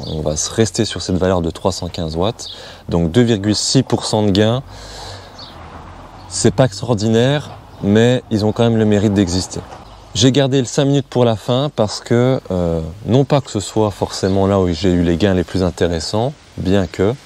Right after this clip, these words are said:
mais, euh, c'est pour moi, euh, la valeur sur laquelle, euh, je tenais vraiment à progresser. C'est, euh, mon point fort, c'est, euh,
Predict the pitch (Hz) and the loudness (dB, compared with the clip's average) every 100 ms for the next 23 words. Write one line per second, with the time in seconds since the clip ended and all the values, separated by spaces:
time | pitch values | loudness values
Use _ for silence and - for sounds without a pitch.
0 | - - - - - - - - 104 113 | -18 -18 -18 -18 -18 -20 -20 -6 2 4
1 | 127 135 - 98 92 90 87 - - 110 | 4 2 -2 -2 -2 -2 -4 -4 -2 0
2 | 104 104 110 120 - - 87 82 80 98 | 0 2 2 0 -2 -6 -6 -6 -6 -10
3 | 92 95 - - - - 98 92 98 120 | -12 -16 -20 -12 -4 2 4 4 2 0
4 | - 92 90 - 120 - 90 85 80 85 | -2 -2 0 0 0 0 -2 -4 -4 -6
5 | - 101 117 95 92 98 110 92 - 107 | -2 0 2 0 0 2 2 0 0 0
6 | 87 92 - 98 131 - - - - - | 2 0 -2 -4 -4 -12 -18 -18 -18 -20
7 | - - - - 107 107 107 87 87 101 | -12 -6 -2 2 4 4 2 -2 -2 2
8 | 139 - 127 - 110 110 117 - - - | 2 2 0 0 0 2 0 -6 -10 -6
9 | - 95 95 92 87 82 80 | 0 2 2 2 2 0 0